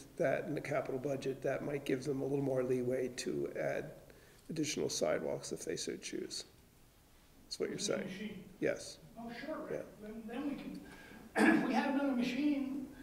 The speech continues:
Speaker 2: and we were just to keep doing the policy the way we're doing now, we'd have years of being able to, and if a machine breaks, it would take us longer to get things done, but we'd still be able to get them done.
Speaker 1: Yeah.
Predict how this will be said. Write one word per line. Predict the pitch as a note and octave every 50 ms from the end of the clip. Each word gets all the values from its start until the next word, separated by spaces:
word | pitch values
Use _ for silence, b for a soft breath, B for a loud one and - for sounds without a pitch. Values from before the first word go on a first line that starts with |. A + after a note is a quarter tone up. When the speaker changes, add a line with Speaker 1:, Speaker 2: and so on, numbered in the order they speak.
| B B B B B B - - -
Speaker 2:
and | A3 G#3+
we | A3 A3+
were | A3+ A3 G#3+
just | G#3+ A#3 A3+ A3+ A3+
to | - A#3
keep | - - A#3 B3 - -
doing | A3+ A3 A#3 A3+ A3+
the | A3+
policy | A3 G#3+ A#3 A3 A3 G#3+ - - A3+
the | G3+
way | F#3+ G3 G3+ G3+ A3
we're | A3+ G#3+
doing | - - A#3+ A3 G#3
now, | G#3+ A#3 C4+ C4+ A#3 G#3+
we'd | G#3 G#3+ -
have | - A3 G#3+ G#3+ A3
years | G#3+ G#3+ A3 A3+ C4 D4+ E4+ D#4+ D4+ - - - - - - - - - - - - - - - - - - - - - - - - -
of | G3 F#3+ - F#3+
being | G#3+ A3 A3 F#3+
able | F3+ F3+ F3 F3 F3 - -
to, | F3 E3+ E3+ E3+ E3 - -
and | G#3 G#3 G#3 G#3 G#3
if | G#3 F#3
a | F3+ F#3+ G3 G#3
machine | G#3+ G3+ - A3 A3+ A3 - -
breaks, | - C4 C4 A#3+ A3+ A#3 - - - - - - - B B B B B B B - - -
it | G3+
would | G3 F#3+
take | F#3+ F#3 G3 G3 G3+
us | G3 G3 -
longer | F#3+ F#3+ G#3+ G#3 G3
to | F#3+ F#3
get | F#3+ A3+ G#3+ - -
things | A3 G#3+ - - G3 F#3
done, | G#3+ A3 B3 A#3+ A#3+ G#3+ G#3
but | G3+ F#3+ F#3+
we'd | F#3 F#3+
still | - - - A3 - - -
be | - -
able | - -
to | F3+ F#3
get | F3 F#3 F#3 F#3
them | - - F3 E3+ E3+
done. | G3 A3 A#3+ - - - - - - - F3+ -
Speaker 1:
Yeah. | -